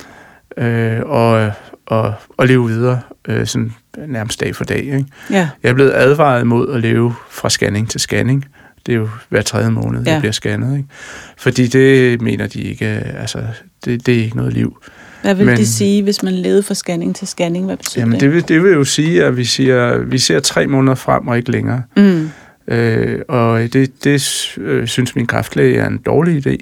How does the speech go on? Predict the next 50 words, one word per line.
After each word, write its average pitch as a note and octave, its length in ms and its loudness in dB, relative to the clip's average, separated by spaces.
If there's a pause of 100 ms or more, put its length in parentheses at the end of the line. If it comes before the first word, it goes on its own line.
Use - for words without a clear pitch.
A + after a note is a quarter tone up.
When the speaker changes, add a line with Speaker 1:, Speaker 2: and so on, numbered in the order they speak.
(480)
Speaker 1:
Men, B2 420 4
øh, A#2 720 -2
vi C3 60 0
kan C3 120 2
jo B2 60 6
godt C3+ 160 4
se D3 260 -2
lidt, B2 420 0
at - 140 -4
det B2+ 60 2
er A#2 60 2
det, A#2+ 140 0
vi C#3 80 0
gør. G#2+ 240 0 (440)
Speaker 2:
Ja. F3 200 2
Speaker 1:
Eller G#2 160 0
det G#2+ 120 -2
er G#2 40 -6
det, G#2 140 -2
vi A2 60 0
har G#2+ 140 -2
gjort A#2 360 0
det A#2 140 -2 (160)
her A2 240 -4
i, - 100 -8
i A#2 160 -8
hvert - 160 -14
fald - 140 -8
i A#2 40 -4
et A2+ 100 -8
halvt A2+ 180 -6
års A#2+ 140 -10
tid. - 260 -6 (600)
Nu, B2+ 360 4
øh, A2+ 340 -2
var A#2 120 -2
der, G#2+ 340 -6 (180)
øh, - 200 -6 (420)
igen C3 320 2
gode C#3 260 0
nyheder, B2 420 2
sidst - 300 -2
jeg - 80 -6
blev C3 100 -6
scannet, A#2+ 400 -4
og B2+ 120 -8
det A#2+ 100 -4
var - 140 -2
i A2+ 320 -6
april. - 340 -6